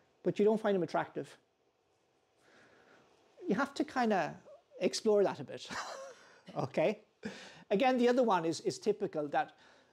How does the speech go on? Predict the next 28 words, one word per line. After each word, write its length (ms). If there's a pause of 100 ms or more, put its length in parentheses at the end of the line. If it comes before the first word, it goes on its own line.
(180)
we 180
meet 360 (140)
seven, 600 (120)
after 260
seven 420
days, 360
we're 120
completely 640
in 120
love, 400 (340)
we're 100
completely 440
infatuated 540
with 100
each 120
other, 220
okay? 340 (320)
That's 200
sensibility, 680
okay? 220 (360)
There, 120 (160)
I, 180
I 60
don't 200
know 120
if 100
there, 200
there, 160